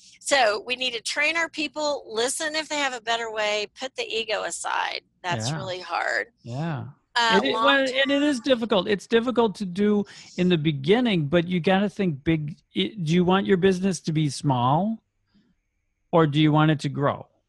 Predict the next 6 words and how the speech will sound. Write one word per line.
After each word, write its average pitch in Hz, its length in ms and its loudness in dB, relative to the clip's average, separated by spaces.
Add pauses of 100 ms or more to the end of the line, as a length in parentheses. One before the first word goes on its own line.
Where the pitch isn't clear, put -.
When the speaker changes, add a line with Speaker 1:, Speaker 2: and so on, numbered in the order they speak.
(880)
Speaker 2:
Because 151 340 4
it's, 147 220 2
it's, 180 320 -6
it's 180 400 -6
one, 175 260 4
it, - 280 -2